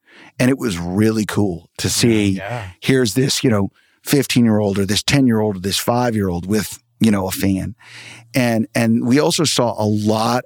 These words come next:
Speaker 1: of resurgence of kind of new fans in the year before that as well, where when you hit that twenty-fifth anniversary, all of a sudden there were all these people going, "Wait a second, twenty-five years, what the heck's going on?"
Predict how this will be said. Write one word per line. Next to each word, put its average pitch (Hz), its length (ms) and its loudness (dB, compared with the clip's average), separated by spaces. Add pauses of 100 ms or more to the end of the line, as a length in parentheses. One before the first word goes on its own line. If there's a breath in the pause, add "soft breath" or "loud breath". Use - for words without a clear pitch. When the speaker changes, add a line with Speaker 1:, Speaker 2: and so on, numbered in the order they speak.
Speaker 1:
of 104 240 0
resurgence 104 580 0 (100)
of 95 380 -2 (320 soft breath)
kind 104 160 0
of 90 80 -2
new 107 300 4
fans 101 580 -2
in 104 140 2
the 98 100 0
year 101 240 0
before 113 460 0
that 107 240 -2
as 87 180 -8
well, 98 360 -2
where 95 240 -2 (520 loud breath)
when 110 140 0
you 113 60 4
hit 147 160 0
that 135 140 -2
twenty-fifth 113 460 0
anniversary, 104 680 0
all 98 120 0
of 104 80 -6
a 101 40 -4
sudden 104 280 0
there 101 100 -2
were 101 80 0
all 113 80 2
these 117 140 -2
people 104 220 -2
going, 95 260 -2
"Wait 220 180 2
a 214 60 -4
second, - 280 -6
twenty-five 98 520 -2
years, 151 220 0
what - 200 -4
the 117 60 0
heck's 131 240 -4
going 117 240 -2
on?" - 200 0